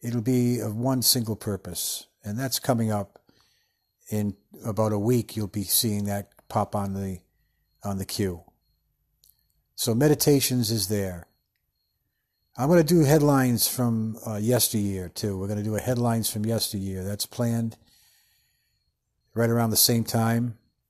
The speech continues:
Check out where we bring in stories like the Lindbergh kidnapping, but this one won't be this. You'll see. We'll be talking about some cool things. I'm gonna pick up an old paper,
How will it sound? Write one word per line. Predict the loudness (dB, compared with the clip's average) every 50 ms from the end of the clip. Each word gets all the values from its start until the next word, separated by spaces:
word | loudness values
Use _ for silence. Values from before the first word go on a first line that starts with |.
| _ _ _ _ _ _ _ _ _ _
Check | -6 -2 -2 -2 0 0
out | 0 0 0 -2 -2
where | -4 -4 -4
we | -2 -4 -4
bring | -2 -2 -2 0 0
in | 0 0 0 0 0
stories | 0 0 2 2 2 2 2 2 2 0 -2 -2 -2
like | -2 -4 -4 -4
the | -4 -2
Lindbergh | 0 2 2 2 4 4 2 2 0 0
kidnapping, | -2 -2 -2 0 0 -2 -2 -2 -4 -4 -4 -4
but | -4 -6 -6 -4
this | -4 -4 -2
one | -2 -2 -2 -2
won't | -2 -2 -4 -4 -4
be | -4 -4
this. | -2 -2 -2 -2 -2 -2 -2 -4 -6 -8 -16 -20 -20 -20 -20 -20 -20 -20 _ _ _ _ _ _ 0
You'll | 4 6 6 8
see. | 6 6 6 6
We'll | 4 4
be | 2 0
talking | 0 4 4 4 4 2 2
about | 2 2 2
some | 0 -2 -4
cool | -2 0 0 0 2
things. | 2 2 0 2 2 0 -2 -4 -6 -8 -8 -12 _ _ _ _ _ _ _ _ _ _ _ _ _ _ _ _ -8
I'm | -6 -4
gonna | -2 -2
pick | -2 0 0 0 2
up | 0 0 0
an | 0 0
old | 2 0 0 0
paper, | 0 2 2 2 2 0 -4 -4 -6